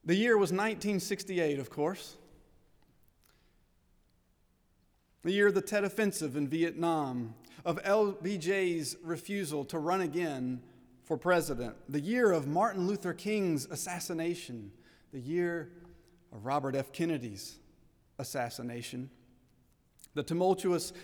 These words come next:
Democratic National Convention in Chicago,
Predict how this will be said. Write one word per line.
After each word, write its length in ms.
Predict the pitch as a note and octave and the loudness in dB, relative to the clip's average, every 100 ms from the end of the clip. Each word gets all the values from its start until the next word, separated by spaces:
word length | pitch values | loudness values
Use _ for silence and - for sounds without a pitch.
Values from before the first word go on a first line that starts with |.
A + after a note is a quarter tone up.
| - | -2
Democratic 600 | F3 F#3+ - F#3+ G3 F#3 | 2 2 2 2 2 0
National 600 | D#3 F3+ G3 - F#3 F3+ | -2 0 0 0 0 0
Convention 560 | F3+ D3+ F3 G#3+ G#3 E3 | 0 0 2 2 2 0
in 80 | |
Chicago, 720 | D#3 D3 - G3+ G#3+ G#3 G#3+ | -2 -4 0 2 2 2 2